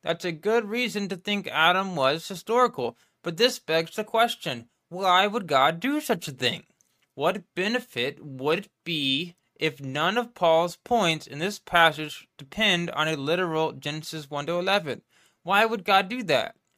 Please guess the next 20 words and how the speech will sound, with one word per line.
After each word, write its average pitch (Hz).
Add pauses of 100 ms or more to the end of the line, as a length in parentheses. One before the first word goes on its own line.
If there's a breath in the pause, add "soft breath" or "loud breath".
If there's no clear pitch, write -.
(480)
The 170
entire 208
point 233
of 151
bringing 202
up 175
Adam 160
is 156
to -
say 175
that 160
our 135
earthly 214
bodies 170
are 127
mortal, 202
perishable, 180
weak, 180
and 156
dishonorable. 165